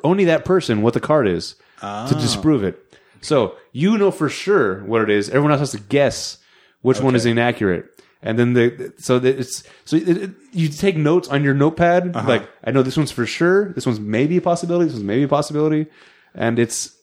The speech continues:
Speaker 1: it, it's a lot, there's a lot more strategery involved than when I played it as a kid. Playing it
Speaker 2: Okay.
Speaker 1: now with my daughter, like,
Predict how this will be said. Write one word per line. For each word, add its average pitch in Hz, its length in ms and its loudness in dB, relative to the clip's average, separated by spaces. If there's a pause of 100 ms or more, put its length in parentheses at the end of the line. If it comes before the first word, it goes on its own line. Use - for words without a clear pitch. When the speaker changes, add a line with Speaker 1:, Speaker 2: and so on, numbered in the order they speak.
Speaker 1:
it, 135 200 -2
it's 139 140 -2
a 160 80 2
lot, 175 300 2
there's 143 160 -2
a 151 40 0
lot 185 160 2
more 196 120 2
strategery 127 720 0
involved 123 380 0
than 113 160 -2
when 113 160 -2
I 110 140 0
played 110 200 -2
it 104 40 0
as 95 120 -2
a 92 40 -10
kid. 92 240 -6 (400)
Playing 135 180 0
it 135 40 0
Speaker 2:
Okay. 123 60 -2
Speaker 1:
now 127 160 4
with 120 80 0
my 123 80 0
daughter, 110 480 0 (400)
like, 101 240 -4